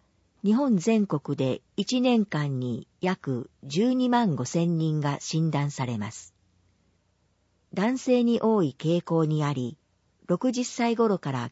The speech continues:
急激に増加し始め、高齢になるほど多くなります。男女ともに四番目に多いがんです。中、厚生労働省、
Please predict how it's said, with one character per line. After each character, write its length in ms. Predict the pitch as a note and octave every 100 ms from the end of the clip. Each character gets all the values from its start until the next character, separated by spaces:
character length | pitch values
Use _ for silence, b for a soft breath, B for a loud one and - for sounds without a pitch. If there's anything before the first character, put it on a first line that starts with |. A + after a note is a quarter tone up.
| -
急 240 | G3 A#3+
激 260 | A#3 - A3
に 140 | G#3
増 200 | E3 F3+
加 140 | F3+
し 140 | E3+ F#3+
始 260 | D#3+ E3
め、 240 | D3+ B2 B2 _ _ _ _ _ _ _
高 280 | - G#3+ B3+
齢 180 | B3+ A#3+
に 100 | A#3+
な 140 | A#3
る 100 | G3+
ほ 160 | D#3 B2+
ど 240 | B2+ A#2
多 160 | F3+ G3
く 120 | -
な 120 | B2+ G#2+
り 100 | G#2
ま 140 | G#2
す。 200 | - - _ _ _ _ _ _ _ _ _ _ _ _ _ _
男 260 | F#3 B3+ B3+
女 140 | F#3
と 140 | - C#3
も 140 | C#3+
に 280 | C#3 C3+ - _
四 300 | - F3+ A#3
番 260 | A#3+ B3 A#3+
目 160 | A#3 A3+
に 140 | E3
多 180 | D#3 D3
い 80 | B2+
が 160 | D3
ん 120 | C3
で 120 | G2 G#2+
す。 220 | - - _ _ _ _ _ _ _ _ _ _ _ _ _ _
中、 400 | - - D#3 C#3+ - _ _ _ _ _ _ -
厚 200 | G#3 A#3+
生 280 | - A#3 A3+
労 220 | G#3+ G#3
働 260 | G3 F3+ D#3+
省、 440 | C#3 A#2+ A2+ -